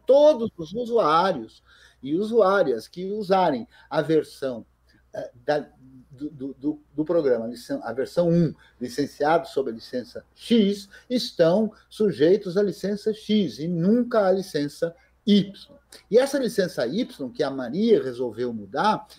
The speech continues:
eh, veja, ela tem todo o direito de mudar, afinal, o software é dela, ela pode tornar o software o que ela bem entender, é dela o software, é isso que as pessoas precisam compreender.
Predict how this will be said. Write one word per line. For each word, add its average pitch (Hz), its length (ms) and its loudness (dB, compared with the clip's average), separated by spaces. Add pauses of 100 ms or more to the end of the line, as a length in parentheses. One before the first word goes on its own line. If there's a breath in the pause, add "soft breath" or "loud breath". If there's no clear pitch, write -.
(160 soft breath)
eh, 147 220 -8
veja, 175 420 2 (320 soft breath)
ela 214 240 4
tem 269 200 0
todo 285 220 0
o 311 40 -4
direito 285 460 4
de 135 100 -6
mudar, 113 380 -6
afinal, 117 420 -8
o 160 40 -6
software 127 440 -8
é 220 80 0
dela, 233 340 6
ela 95 140 -6
pode 127 260 0
tornar 165 340 -2
o 175 60 0
software 139 420 -4
o 254 60 -6
que - 160 -2
ela 247 200 6
bem 233 180 2
entender, 226 360 0
é 226 60 4
dela 208 520 6
o 131 100 0
software, 104 480 -14
é 131 60 -4
isso 220 260 -6
que 214 100 -6
as 185 120 -8
pessoas 170 320 -14
precisam 170 440 -16
compreender. 175 720 -12